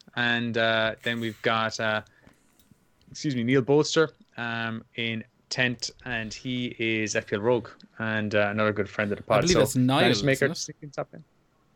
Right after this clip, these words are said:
Speaker 1: No, it's Neil.
Speaker 2: Oh, is
Speaker 1: It's... the Irish,
Speaker 2: Oh,
Speaker 1: yeah.
Speaker 2: bollocks. I've made an absolute holy show of myself there now, Seamus.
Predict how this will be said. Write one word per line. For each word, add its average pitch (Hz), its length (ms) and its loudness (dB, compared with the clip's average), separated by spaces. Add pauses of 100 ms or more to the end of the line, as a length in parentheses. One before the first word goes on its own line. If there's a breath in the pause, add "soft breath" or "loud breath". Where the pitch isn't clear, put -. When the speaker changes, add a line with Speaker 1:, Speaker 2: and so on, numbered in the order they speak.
(220)
Speaker 1:
No, 156 180 4
it's 135 120 2
Neil. 135 240 6
Speaker 2:
Oh, 135 240 4
is - 280 -4 (120)
Speaker 1:
It's... - 140 -8
the 117 80 2
Irish, 110 360 -2
Speaker 2:
Oh, 104 140 -6
Speaker 1:
yeah. 101 140 -6
Speaker 2:
bollocks. 104 520 -4
I've 113 60 -6
made 117 200 -2
an 113 100 -4
absolute 123 400 0
holy 127 240 4
show 127 280 4
of 120 60 4
myself 113 420 -8
there 110 200 -6
now, 110 140 -8
Seamus. 113 500 -10